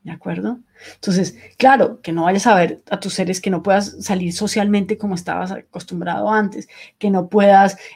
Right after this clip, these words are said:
eh, ir al supermercado con mayor tranquilidad, que no puedas,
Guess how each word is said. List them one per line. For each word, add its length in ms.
eh, 160
ir 200
al 80
supermercado 600
con 160
mayor 300
tranquilidad, 720
que 140
no 200
puedas, 720